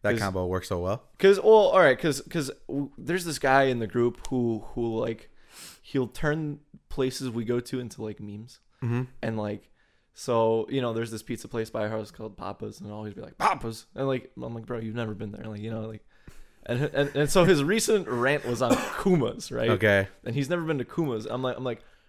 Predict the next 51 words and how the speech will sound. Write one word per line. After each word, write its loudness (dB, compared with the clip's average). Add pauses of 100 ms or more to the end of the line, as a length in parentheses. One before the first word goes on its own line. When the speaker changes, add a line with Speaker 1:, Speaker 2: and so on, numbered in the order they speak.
(140)
Speaker 2:
"Bro, 2 (100)
like, -4
like, -6
y-, -18 (320)
you -4
know, -4
make -4
fun 0
of 2
it 2
all 6
you 2
want, 0 (400)
but 4
it's 0
a 0
great -2
fucking -6
place. -2
It's, -2
Speaker 1:
Yeah. 6
Speaker 2:
like, -8
quality 0
food." -2 (100)
Speaker 1:
Yeah. -2 (220)
Speaker 2:
And -4
I 0
was -2
like, -2
"You -2
know 0
what? 2
I 0
have -4
an -6
idea 0
for, -4 (220)
for -4
my -6
buddy -2
Greg's -2
birthday. -2 (440)
We're -2
gonna 0
go, 6
<coughs> -8
we're 6
gonna 2
get 6
him 0
hammered 0